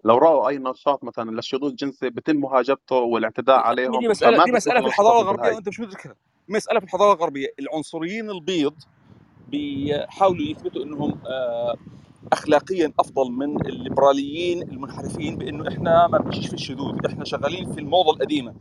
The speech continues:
Speaker 2: بتاعت بس الزنا. فدول، ما هو دول جماعة بوتين، العنصريين البيض in general، أو على العموم يعني. فأنت حاليًا عندك دلوقتي ال-، الخيارات في الحضارة الغربية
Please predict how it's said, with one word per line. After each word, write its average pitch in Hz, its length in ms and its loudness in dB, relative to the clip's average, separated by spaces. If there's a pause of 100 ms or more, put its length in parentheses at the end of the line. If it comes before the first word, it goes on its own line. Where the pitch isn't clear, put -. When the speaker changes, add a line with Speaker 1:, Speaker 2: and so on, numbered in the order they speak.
(220)
Speaker 2:
بتاعت 151 300 4
بس - 220 -4
الزنا. 113 340 -6 (1500)
فدول، 151 320 4
ما 185 120 -6
هو 202 60 2
دول 254 100 -2
جماعة 240 220 -6
بوتين، - 300 0 (380)
العنصريين 190 440 -8
البيض 208 280 -4
in 180 80 -8
general، 185 340 0
أو - 120 -2
على 175 120 2
العموم 196 320 -4
يعني. 110 200 -10 (320)
فأنت 190 200 -4
حاليًا 233 360 0
عندك 214 260 -6
دلوقتي 185 340 -2
ال-، 160 120 -14
الخيارات 180 420 2
في 214 80 -6
الحضارة 196 260 2
الغربية 170 480 -2